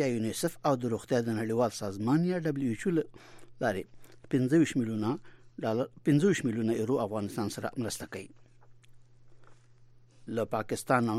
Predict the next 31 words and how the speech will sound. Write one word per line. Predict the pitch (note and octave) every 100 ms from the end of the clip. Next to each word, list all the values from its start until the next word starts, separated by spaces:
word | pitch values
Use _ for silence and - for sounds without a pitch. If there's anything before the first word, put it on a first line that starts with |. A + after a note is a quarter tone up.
| A2
نایجیریا | A2 G#2+ A2+ A2
نه |
وروسته | G#2 E3 - F3+
افغانستان | D3 C#3+ C#3 - C3+ A#2+
د | A#2+ A#2+
نړۍ | A#2+ B2
د | - -
هغو | F#3+ C3
هیوادونو | A#2 A2 A2 A#2+ G#2+
په | G#2
جمله | A2+ G#2+
کې | - -
شامل | F#2+ A#2 C3+
دی | C#3+
چې | C#3+ A#2
دغه | A#2 G#2+
وبایي | G2 A2 A2+ G#2+
ناروغي | G#2 G#2+ A#2
پکې | B2+ C#3 - - - -
په | C3 B2
بشپړه | D#3 - A2 A2
توګه | G#2+ G#2
لا | G2+
نه | G#2
ده | G#2+ -
ختمه | - - -
شوې. | - G2+ - - - - - - - - - -
د | A2+ G#2
افغانستان | A2 G#2 B2+ A2+ G#2+
د | A2+
پارلمان | G#2 A2 A2+